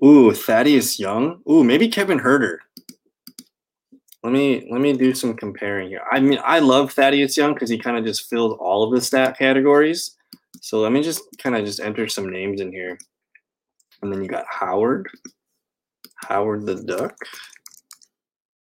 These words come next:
Assuming it's Dwight. I'm, I'm probably gonna tell you to do Thaddeus Young. He's a good scorer.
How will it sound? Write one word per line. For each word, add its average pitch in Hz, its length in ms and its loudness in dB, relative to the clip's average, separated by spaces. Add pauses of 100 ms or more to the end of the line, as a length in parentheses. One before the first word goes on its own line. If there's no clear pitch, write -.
(540)
Assuming 135 440 2
it's 95 200 -8
Dwight. 95 580 -2 (1700)
I'm, 143 280 2
I'm 156 180 2
probably 180 460 6
gonna 135 200 6
tell 123 240 0
you 117 80 4
to 107 120 2
do 104 180 -2
Thaddeus 104 640 -4
Young. 95 320 -6
He's 104 120 -8
a 110 60 -2
good 120 220 0
scorer. 117 600 2